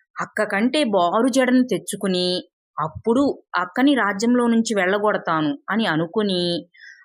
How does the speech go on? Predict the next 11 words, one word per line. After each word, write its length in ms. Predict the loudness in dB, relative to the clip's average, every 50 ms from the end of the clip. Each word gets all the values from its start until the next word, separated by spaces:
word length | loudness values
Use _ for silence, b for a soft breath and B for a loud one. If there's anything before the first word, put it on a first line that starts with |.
| B _ -2
అడవికి 380 | 0 0 2 0 0 0 0
బయలుదేరింది 800 | 0 2 2 2 2 2 2 2 2 2 2 2 2 2 2 2
చిన్న 320 | 2 2 2 2 2 2 2
భార్య. 640 | 0 0 -2 -2 -2 -2 -2 -2 -2 -2 -2 -4 -6 -8 _ _ _ _ _ _ _ _ _ -8
అడవిలో 500 | -6 -2 -2 0 2 2 2 2 2 0
కొంత 360 | 0 -2 -2 -2 -2 -2 -2
దూరం 420 | -2 -2 0 0 2 2 4 4 4
వెళ్ళిన 340 | 4 2 2 0 0 -2 -2
తరువాత 840 | -4 -2 0 0 2 2 2 0 0 -2 -2 -2 -2 -2 -2 -4
చీమలు 500 | -4 -4 -2 0 2 4 4 2 2 2
ఎదురయ్యాయి. 1080 | 2 2 0 0 0 0 0 0 0 0 0 -2 -2 -2 -2 -2 -4 -4 -6 -8 -10